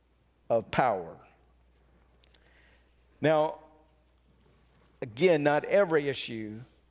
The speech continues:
is a demonic issue. We must admit among us that there are those that are facing physical, mental, and emotional pain, and it's not necessarily because of a demonic attack.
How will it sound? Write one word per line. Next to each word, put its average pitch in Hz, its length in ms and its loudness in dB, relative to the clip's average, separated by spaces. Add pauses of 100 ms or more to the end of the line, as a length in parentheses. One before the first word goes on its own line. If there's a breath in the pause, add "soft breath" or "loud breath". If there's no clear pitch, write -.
(220)
is 139 160 -2
a 131 60 -6
demonic 131 460 0
issue. - 280 -12 (1400 soft breath)
We 165 120 4
must 196 300 2
admit 180 360 2 (260)
among 175 340 2
us 170 280 2
that 156 200 2
there 160 160 4
are 160 220 4
those 156 420 0
that 147 180 4
are 135 140 2 (400)
facing 175 880 -2
physical, 175 720 2
mental, 165 800 0 (220 loud breath)
and 156 160 2
emotional 151 640 2
pain, 156 400 0
and 151 200 -2
it's 147 200 -4
not 180 200 2
necessarily 170 720 2
because 151 500 0
of 143 100 -4
a 135 60 -2
demonic 139 500 0
attack. 120 520 -6